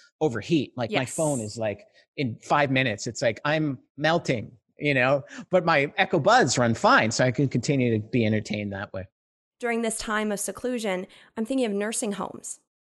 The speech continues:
Speaker 2: Now family can't visit. Now they're really isolated. I've heard of, uh, reports that smart speakers can kind of befriend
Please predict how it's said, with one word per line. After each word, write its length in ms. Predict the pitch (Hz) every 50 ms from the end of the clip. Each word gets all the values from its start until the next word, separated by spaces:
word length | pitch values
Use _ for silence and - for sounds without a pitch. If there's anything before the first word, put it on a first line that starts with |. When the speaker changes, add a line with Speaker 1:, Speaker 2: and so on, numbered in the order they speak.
| _ _ _ _ _ _
Speaker 2:
Now 160 | - 233 254 277
family 320 | - 285 285 269 254 240
can't 240 | - 226 208 - 190
visit. 280 | 214 220 208 180 -
Now 220 | - 220 247 349 349
they're 140 | 330 240 202
really 480 | 185 180 180 202 226 233 226 214 202
isolated. 500 | 185 175 180 - - 170 - - 180 - - _ _ -
I've 140 | 220 214 214
heard 180 | 269 262 226
of, 200 | 220 214 208 - - _ -
uh, 240 | 226 202 196 185 185
reports 500 | 202 214 208 - 254 240 214 - - -
that 260 | - 202 185 - - - - - _ _ _ _
smart 320 | - - 269 254 247 -
speakers 320 | - - 240 226 214 220 -
can 300 | - 247 208 202 196 - - _
kind 180 | - - 247 226
of 100 | 190 175
befriend 680 | 202 202 190 - - 220 226 233 240 226 214 208 196 214